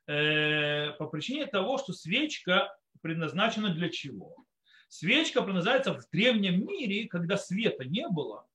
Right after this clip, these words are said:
она фокусирует свет очень хорошо, и, и с ней хорошо видно. Она, то есть, точечно фокусирует свет, свет, э, э, огня. Сегодня, когда у нас есть фонарики,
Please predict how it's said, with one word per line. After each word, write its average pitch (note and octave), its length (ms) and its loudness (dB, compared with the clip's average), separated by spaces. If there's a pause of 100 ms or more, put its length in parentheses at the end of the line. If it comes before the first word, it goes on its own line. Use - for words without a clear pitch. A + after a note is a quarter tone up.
(540)
она F#3+ 480 4 (280)
фокусирует A#3 1000 -2
свет G#3 460 -2
очень E3+ 220 -6
хорошо, A#3+ 720 -2
и, B3+ 240 -6
и G3 460 -2
с - 80 -16
ней B3 140 -2
хорошо G#3 500 -4
видно. C#3+ 420 -6
Она, D#3+ 120 -6
то - 100 -12
есть, - 160 -14
точечно A3+ 560 -6 (180)
фокусирует D3 520 -12
свет, - 180 -20 (640)
свет, G3 400 4
э, F3 40 0
э, D#3 340 4 (100)
огня. D3 420 -2 (1400)
Сегодня, G3 840 6
когда D3+ 220 -2
у - 20 -2
нас - 180 -4
есть A3+ 240 -4
фонарики, A#3 800 2